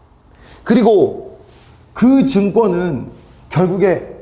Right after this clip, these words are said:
뭐 어떤 약속이야? 페이백에 대한 약속이야. 맞니? 그래서 이제부터는 이 증권만 있으면은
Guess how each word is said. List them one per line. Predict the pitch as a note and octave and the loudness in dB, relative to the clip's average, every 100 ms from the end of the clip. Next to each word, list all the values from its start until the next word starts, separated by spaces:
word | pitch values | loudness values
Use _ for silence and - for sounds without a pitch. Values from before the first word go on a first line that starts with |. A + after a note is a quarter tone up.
| - _ - | -20 _ -12
뭐 | C3 | -8
어떤 | C3 B3 A#3+ G3+ | -4 0 0 0
약속이야? | - - G2 G#2+ - - _ _ _ - _ - | -6 -10 -14 -14 -18 -20 _ _ _ -20 _ -18
페이백에 | - G#3+ A3+ A3 F#3+ | -8 -8 -8 -10 -12
대한 | F3 - A2 | -12 -14 -16
약속이야. | G2 - - F#2+ - _ _ _ _ _ _ _ - _ - | -20 -20 -20 -20 -20 _ _ _ _ _ _ _ -20 _ -8
맞니? | D3+ F3+ G#3 G3+ - - - - | -2 0 -2 -4 -18 -20 -20 -4
그래서 | A3+ G3+ - G#3 - - - - - | 0 0 -2 -12 -16 -20 -20 -10 -2
이제부터는 | F#3 D4 A#3 G#3+ A3 A#3 - - - - - - - - - - - - - - - - - _ _ _ - - - - - | 2 2 2 2 2 2 -2 -6 -16 -20 -20 -20 -20 -20 -20 -20 -20 -20 -20 -20 -20 -20 -20 _ _ _ -20 -20 -20 -20 -2
이 | G#3 A#3+ | 0 2
증권만 | - F#3+ G3 G3+ A#3+ A#3 G3+ | 2 2 2 2 2 2 0
있으면은 | C3 - D#3 E3+ F3 | -4 -4 -2 0 -2